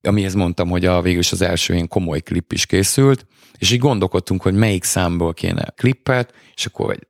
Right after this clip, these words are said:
legyen ez, a Legends, vagy a nem tudom, a Greek Radio, ezekbe gondolkodtunk, és akkor a Laci meghallgatta a lemezt, és gyerekek, ez, ez nagyon jó ez a lemez, zseniális,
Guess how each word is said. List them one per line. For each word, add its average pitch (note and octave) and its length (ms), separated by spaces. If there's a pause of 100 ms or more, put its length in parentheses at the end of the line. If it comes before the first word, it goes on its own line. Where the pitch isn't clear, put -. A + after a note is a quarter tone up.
legyen F#2 300
ez, G2 280
a - 80
Legends, F#2+ 640
vagy F2+ 240
a - 80
nem A2+ 180
tudom, F2+ 240
a E2+ 60 (460)
Greek A2+ 460
Radio, F2+ 600
ezekbe F2+ 480
gondolkodtunk, G2+ 760 (480)
és - 120
akkor A2 200
a A2 120
Laci G#2 560 (200)
meghallgatta F2 540
a G2 40
lemezt, G#2+ 360
és F2 120
gyerekek, F2 380 (640)
ez, - 360
ez D2+ 220
nagyon F#2 320
jó F#2+ 180
ez G#2+ 120
a A2+ 60
lemez, A#2 340
zseniális, G#2+ 600